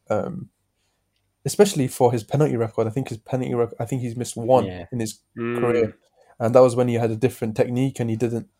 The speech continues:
Speaker 1: s-, uh, slow down before he took his kick, um, and he didn't used to wait for the keeper to move, but now he waits for the keeper to move, uh, and anytime he gets a penalty, he's basically guaranteed to go in. So, like,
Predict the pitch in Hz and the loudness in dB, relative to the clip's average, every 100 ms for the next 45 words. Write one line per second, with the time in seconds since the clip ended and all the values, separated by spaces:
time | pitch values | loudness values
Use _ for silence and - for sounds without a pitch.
0 | _ - - - - - 120 110 - 120 | _ -20 -20 -20 -14 -2 0 0 0 2
1 | 120 113 113 117 - 120 123 123 127 143 | 4 2 2 -4 0 4 4 0 -6 -6
2 | 135 127 - 131 - - - - - - | -6 -8 -4 -4 -6 -20 -20 -20 -20 -4
3 | 113 113 113 117 113 - _ _ _ - | 0 2 2 0 -6 -12 _ _ _ 2
4 | 117 113 110 101 - _ - 139 135 120 | 2 2 0 -4 -8 _ -8 0 0 0
5 | 107 113 120 127 143 117 - 131 - - | -4 -2 -2 -2 -2 -6 -4 -4 -4 -4
6 | 127 135 - 113 135 123 120 135 135 131 | 0 0 2 6 6 6 2 2 0 -6
7 | - 110 131 127 131 127 _ - _ _ | -8 -6 -4 -2 -4 -6 _ -20 _ _
8 | - 117 117 117 120 127 117 113 110 107 | 2 4 4 2 0 -2 -2 -2 -2 -4
9 | 101 110 107 107 104 120 110 117 107 110 | -4 -4 -2 -4 -2 -4 -2 -4 0 0
10 | 107 107 - 110 104 107 120 117 120 | -2 -8 0 0 0 0 2 4 2